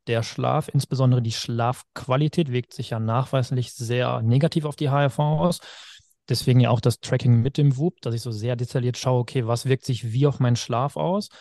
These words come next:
Und dementsprechend kann ich dem, äh, daher auch so meine H R V so ein bisschen anpassen, ob jetzt gut oder nicht gut. Und deine Frage konkret zu beantworten, bei mir sind's drei Punkte, die sich sehr negativ auswirken auf die H R V. Und das ist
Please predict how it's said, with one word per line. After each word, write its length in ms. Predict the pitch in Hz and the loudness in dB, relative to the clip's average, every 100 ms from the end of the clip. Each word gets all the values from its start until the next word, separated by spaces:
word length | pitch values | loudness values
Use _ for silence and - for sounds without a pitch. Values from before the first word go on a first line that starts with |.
| - - - | -20 -20 -6
Und 200 | 120 110 | -4 2
dementsprechend 760 | 131 135 - - 135 - 139 - _ _ _ _ _ _ - | 4 2 0 -4 -2 2 2 2 _ _ _ _ _ _ -4
kann 120 | 123 | 0
ich 140 | 123 | 0
dem, 180 | - 131 | 2 2
äh, 380 | 131 123 123 120 110 | 2 2 2 0 -2
daher 300 | 117 123 117 | -4 -4 -4
auch 100 | 117 | -4
so 100 | 120 | -4
meine 400 | 117 120 120 - - - - | -2 0 -2 -6 -14 -18 -14
H 180 | - 117 | -8 -4
R 40 | |
V 160 | 117 131 | 0 2
so 80 | 120 | 4
ein 60 | |
bisschen 220 | 120 - | 2 0
anpassen, 600 | 127 160 - 156 190 202 - | 2 2 2 0 0 0 -2
ob 180 | 131 117 | -10 -6
jetzt 260 | 120 - - | -8 -8 -8
gut 160 | 120 | -4
oder 240 | 123 117 - _ | -4 -4 -8 _
nicht 160 | 160 - | -4 0
gut. 180 | 226 - - - - - - | -2 -2 -14 -20 -20 -20 -4
Und 100 | 123 | 2
deine 120 | 127 | 4
Frage 260 | - 131 135 | 4 4 6
konkret 420 | - 123 - 139 | 6 4 4 0
zu 100 | 147 | 2
beantworten, 460 | 127 147 160 151 156 | 4 4 6 4 4
bei 100 | 135 | 2
mir 140 | 127 | 2
sind's 260 | 123 123 - | 2 0 -4
drei 320 | 113 117 113 | -4 -2 0
Punkte, 300 | 127 147 143 | 2 2 4
die 100 | 120 | 2
sich 220 | 113 117 - | 0 -4 -4
sehr 180 | 120 | -2
negativ 560 | 113 113 127 170 - 160 | 2 4 4 2 0 -2
auswirken 380 | - 143 156 147 | -2 -2 0 -2
auf 80 | 143 | -2
die 160 | 147 | -2
H 80 | 139 | 0
R 80 | 139 | -2
V. 140 | - | -2
Und 100 | 143 | -4
das 100 | 120 | -4
ist 180 | 120 - | -8 -12